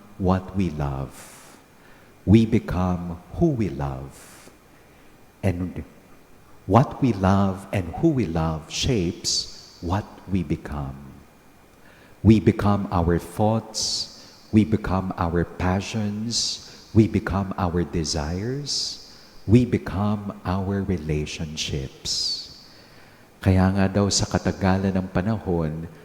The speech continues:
ang mag-asawa ay nagiging magkamukha. We become what we love.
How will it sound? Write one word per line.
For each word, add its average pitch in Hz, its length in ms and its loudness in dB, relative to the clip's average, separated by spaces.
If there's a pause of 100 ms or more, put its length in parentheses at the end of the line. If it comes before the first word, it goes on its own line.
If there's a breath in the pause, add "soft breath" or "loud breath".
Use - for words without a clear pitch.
(120)
ang 104 160 -2
mag-asawa 92 1120 -2
ay 92 160 -2
nagiging 87 640 -4
magkamukha. 80 880 -4 (1600 loud breath)
We 104 240 8
become 82 800 -2 (320)
what 87 320 0
we 82 160 -2
love. 73 420 -2